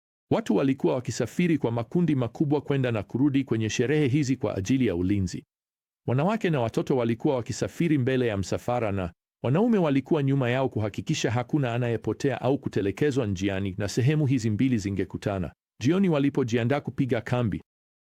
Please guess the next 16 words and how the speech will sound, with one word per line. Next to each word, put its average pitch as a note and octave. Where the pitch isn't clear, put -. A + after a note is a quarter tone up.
Sasa E3+
Yosefu C3+
alidhani C#3+
Yesu D3
alikuwa A#2+
mbele C3+
na G#2+
Maria, A2
na G#2+
Maria B2+
akadhani C3
Yesu C3+
yuko C3+
nyuma A#2+
na G2+
Yosefu, G#2